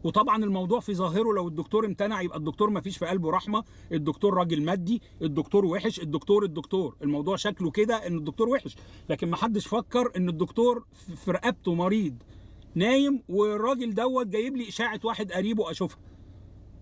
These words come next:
فدايما يعني ما حد، يعني أنت هتضر مريض، في النهاية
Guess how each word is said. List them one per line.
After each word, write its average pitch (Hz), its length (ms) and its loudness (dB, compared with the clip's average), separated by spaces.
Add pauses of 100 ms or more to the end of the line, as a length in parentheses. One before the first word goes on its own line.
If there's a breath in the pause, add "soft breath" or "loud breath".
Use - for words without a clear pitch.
(360)
فدايما 277 720 2
يعني 175 240 -6
ما 180 60 -4
حد، 226 300 -2 (120)
يعني 175 300 0
أنت - 160 4
هتضر 196 420 0
مريض، 147 340 -4
في - 80 -6
النهاية 185 560 0